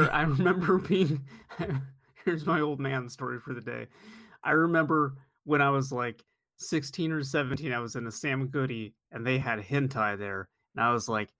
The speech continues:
Speaker 2: "I think I'm gonna try to buy the hentai. I think I'm gonna do it." And so I picked up this little, like, hentai disc, and I went up to the front counter and tried to buy it, and the guy asked his C I T, <laughs> and I didn't know what the fuck to do, so I just, like, ran out of there. <laughs> I just, like,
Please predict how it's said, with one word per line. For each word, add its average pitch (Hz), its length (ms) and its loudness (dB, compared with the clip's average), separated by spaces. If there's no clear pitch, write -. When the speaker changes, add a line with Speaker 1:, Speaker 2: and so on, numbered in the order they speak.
Speaker 2:
"I 156 160 2
think 175 200 2
I'm 156 100 2
gonna 147 200 4
try 151 240 0
to 151 80 0
buy 151 220 2
the 156 120 2
hentai. 135 600 -2
I 127 120 2
think 160 200 0
I'm 160 140 0
gonna 147 220 2
do 135 300 0
it." 107 100 -10
And 113 80 -6
so - 120 -8
I - 100 -20
picked 135 220 -2
up 131 180 0
this 120 220 -6
little, 127 280 -2
like, 123 200 -2
hentai 117 500 -2
disc, 117 320 -2
and 101 80 -6
I 101 60 -2
went 120 200 -2
up 120 140 -4
to - 80 -20
the 110 80 -10
front 117 280 -2
counter 113 420 2
and 104 100 -10
tried 123 260 2
to 117 60 -6
buy 117 240 4
it, 107 80 -4
and - 120 -8
the 110 60 -4
guy 120 200 2
asked 120 260 0
his 135 160 -4
C 151 160 0
I 135 140 0
T, 170 360 -2
<laughs> - 20 2
and 160 100 4
I 151 80 4
didn't 147 260 2
know 151 120 2
what 151 160 0
the 151 80 -4
fuck 147 220 0
to 139 80 -10
do, 139 280 0
so - 160 2
I - 20 4
just, 156 160 -4
like, 160 180 2
ran 135 380 2
out 120 160 0
of 170 80 0
there. 196 280 0
<laughs> - 760 -20
I 156 80 2
just, 156 260 -4
like, 180 260 0